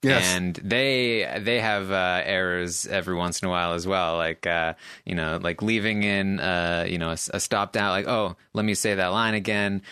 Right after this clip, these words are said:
Speaker 1: Mm-hmm.
Speaker 2: or, uh, or just, like, having silence in there, or,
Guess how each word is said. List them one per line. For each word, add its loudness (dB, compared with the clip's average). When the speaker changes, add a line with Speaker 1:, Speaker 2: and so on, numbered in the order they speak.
Speaker 1:
Mm-hmm. -2
Speaker 2:
or, 2
uh, 0
or -2
just, -6
like, 0
having -2
silence 0
in -2
there, 2
or, 0